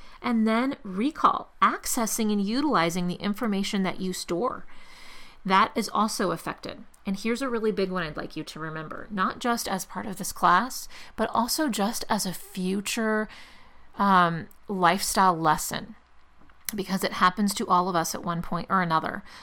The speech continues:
where we have some place to be, some place to go, but we are very tired. Lack of sleep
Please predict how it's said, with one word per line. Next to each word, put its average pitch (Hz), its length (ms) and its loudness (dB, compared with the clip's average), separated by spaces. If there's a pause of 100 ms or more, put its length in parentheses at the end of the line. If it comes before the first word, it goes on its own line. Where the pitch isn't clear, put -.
where 190 140 2
we 180 100 2
have 220 160 0
some 226 240 2
place 247 300 0
to 269 100 -4
be, 185 360 -2 (240)
some 208 280 2
place 220 300 0
to 220 100 -2
go, 165 420 4 (100)
but - 120 -4
we 202 140 2
are 190 140 4
very 175 600 0 (220)
tired. - 500 -4 (720)
Lack 202 360 8
of 320 100 -2
sleep 233 560 -4